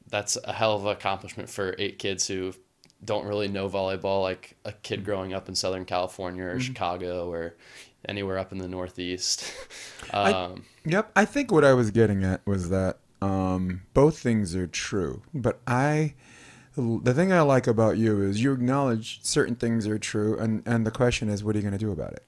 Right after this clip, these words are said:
Speaker 1: Yeah.
Speaker 2: Right? What are you, what are you gonna do about it? Like, I, I'll give, I, I said this on, um,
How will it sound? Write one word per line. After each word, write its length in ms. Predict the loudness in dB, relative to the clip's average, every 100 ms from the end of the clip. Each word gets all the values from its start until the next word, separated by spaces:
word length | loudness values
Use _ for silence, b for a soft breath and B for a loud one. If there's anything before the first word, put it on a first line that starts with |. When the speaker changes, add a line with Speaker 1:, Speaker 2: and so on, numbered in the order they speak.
| _ -8
Speaker 1:
Yeah. 200 | -8 -6 -2
Speaker 2:
Right? 180 | 0 2
What 120 | 2
are 20 |
you, 100 | 2
what 120 | 2
are 20 | 4
you 60 |
gonna 100 | 2
do 120 | 2 2
about 180 | 0
it? 80 | 2
Like, 200 | 4 4
I, 80 | 2 -2 -2
I'll 80 |
give, 160 | 0 -2 -4 2
I, 160 | 4 4
I 120 | 2
said 300 | 4 2 4
this 220 | 2 2
on, 200 | 0 0
um, 340 | 0 0 -2